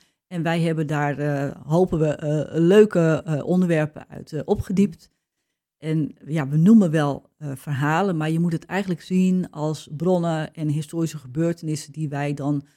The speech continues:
verhalend in het programma opnemen. Het thema van het programma is dan eigenlijk ook tweeduizend tweeëntwintig, jaar van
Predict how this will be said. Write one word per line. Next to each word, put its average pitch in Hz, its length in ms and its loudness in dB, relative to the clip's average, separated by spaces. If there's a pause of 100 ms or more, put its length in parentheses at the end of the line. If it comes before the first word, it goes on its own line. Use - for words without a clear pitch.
(140)
verhalend 160 960 0
in 151 280 -4
het - 260 -10
programma 147 360 -6
opnemen. 139 640 -8 (680)
Het 147 160 -16
thema 165 340 0
van 151 200 -6
het 135 140 -6
programma 143 380 -6
is 147 220 -6
dan 131 240 -8 (100)
eigenlijk 139 420 -14
ook 147 320 -16
tweeduizend 135 720 -10 (180)
tweeëntwintig, 160 840 -8
jaar 143 380 -8
van 131 340 -10